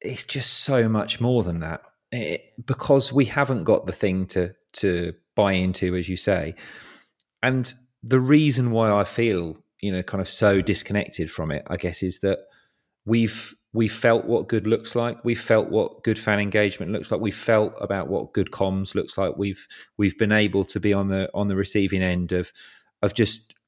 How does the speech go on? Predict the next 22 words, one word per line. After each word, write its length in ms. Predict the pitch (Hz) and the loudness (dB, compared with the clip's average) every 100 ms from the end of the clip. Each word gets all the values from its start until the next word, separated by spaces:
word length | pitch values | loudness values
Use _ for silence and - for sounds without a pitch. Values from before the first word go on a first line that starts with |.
| - | 0
the 120 | 117 | 2
most 300 | 117 113 - | 6 4 4
wonderful, 640 | 117 117 101 - 92 87 - - | 0 2 0 0 -2 -2 -8 -8
you 80 | 90 | -6
know, 80 | 87 | -4
kind 160 | 90 | -4
of 100 | 87 | -4
two 220 | - 101 | 0 2
or 80 | 92 | 2
three 240 | - 107 98 | 0 -2 0
years. 400 | 98 80 87 - - _ _ _ | 0 -2 -6 -12 -20 _ _ _
And 120 | 135 147 | -4 -2
I 100 | 151 | -2
don't 320 | 170 180 160 _ _ _ | -2 -2 -4 _ _ _
put 200 | - - | 0 2
that 200 | 101 - | 0 -2
completely 400 | 107 98 101 85 | -4 -4 -4 -4
down 260 | 98 92 92 | -6 -6 -6
to 300 | - 85 82 _ _ | -6 -8 -8 _ _
Daniel 240 | 104 92 82 | -2 -2 0
Farke 400 | 92 85 - 87 | -2 -2 -2 -6
and, 160 | 82 | -6